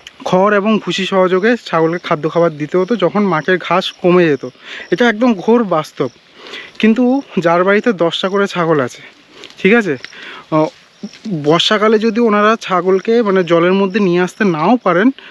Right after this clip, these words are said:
হয়তো গাছের ডালপালা কেটে খাওয়ালেন। গ্রামে গঞ্জে এই, এই সমস্ত সুবিধাগুলো রয়েছে। তো আমাদের প্রতিবেদন দেখে কী হয়, অনেক সময় অনেকে ভাবে, "বাহ, ছাগল পালনে অনেক লাভ, করি।" দেখুন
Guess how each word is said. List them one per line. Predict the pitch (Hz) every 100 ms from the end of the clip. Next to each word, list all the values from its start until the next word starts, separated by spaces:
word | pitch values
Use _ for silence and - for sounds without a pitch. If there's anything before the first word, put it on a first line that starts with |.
| - - -
হয়তো | - 247 247
গাছের | 208 226 180
ডালপালা | 175 180 190
কেটে | 185 185 190
খাওয়ালেন। | - 147 131 123 127 - - - - -
গ্রামে | 156 185 214
গঞ্জে | 226 240
এই, | 240 220
এই | 175
সমস্ত | 180 214 233
সুবিধাগুলো | 214 170 185 185 185 175
রয়েছে। | 139 131
তো | 131 -
আমাদের | - 156 190 226
প্রতিবেদন | 214 220 226 233 240
দেখে | 240 233 247
কী | 233 240
হয়, | 226 208 - - - -
অনেক | 165 190
সময় | - 226
অনেকে | 214 214 220
ভাবে, | 185 202 220 220 - - _ -
"বাহ, | 160 165 -
ছাগল | - 175
পালনে | 185 190 202
অনেক | 190 190 185
লাভ, | 196 190 139 -
করি।" | 165 139 - _ _
দেখুন | 170 180 151